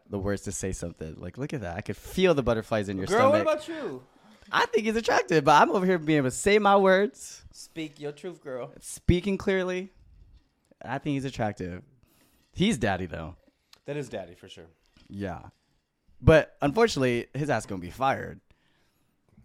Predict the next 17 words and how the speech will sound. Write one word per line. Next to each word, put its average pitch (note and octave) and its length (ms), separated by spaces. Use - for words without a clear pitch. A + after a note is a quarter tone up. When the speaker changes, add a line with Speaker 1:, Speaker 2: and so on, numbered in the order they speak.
Speaker 1:
'Cause F#2+ 180
the A2+ 100
Jets C#3 260
are F#2+ 180
not G#2+ 360
good, E3 440
and A#2+ 160
Aaron B2+ 240
Rodgers A#2+ 480
is F2+ 260
doing A2 340
whatever G#2 220
he G2+ 160
needs G#2+ 240
to A2 60
do G2+ 220
to D#2+ 280